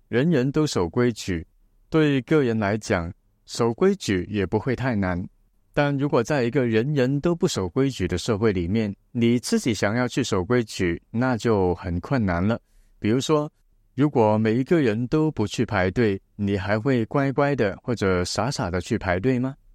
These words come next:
如果人人都不讲武德，你还会讲武德吗？在这个人人注重现实的时代里，没有别的比按真理而行的生活更能让人荣耀神。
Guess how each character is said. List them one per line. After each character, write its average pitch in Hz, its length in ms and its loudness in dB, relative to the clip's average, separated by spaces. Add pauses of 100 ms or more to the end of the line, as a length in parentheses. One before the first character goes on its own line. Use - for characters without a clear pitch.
(240)
如 131 180 2
果 107 500 2
人 123 260 2
人 156 200 0
都 180 80 -2
不 196 140 0
讲 135 240 -2
武 107 220 -2
德， 98 420 0 (160)
你 104 280 2
还 110 280 0
会 139 380 2
讲 110 240 -2
武 95 200 -2
德 95 240 0
吗？ 151 160 -2 (460)
在 120 320 2
这 135 160 0
个 123 160 2
人 107 280 0
人 127 220 0
注 135 220 0
重 120 260 0
现 135 320 -4
实 - 180 -6
的 92 120 -4
时 - 200 -4
代 95 220 0
里， 82 220 -6 (420)
没 123 220 2
有 143 120 2
别 104 240 2
的 101 240 0 (160)
比 104 240 0
按 151 260 0
真 156 220 0
理 107 120 2
而 90 200 0
行 101 300 -2
的 113 100 2
生 120 240 -2
活 85 340 0 (200)
更 156 260 2
能 98 300 2
让 117 220 2
人 90 280 2
荣 90 220 0
耀 113 220 0
神。 82 360 -6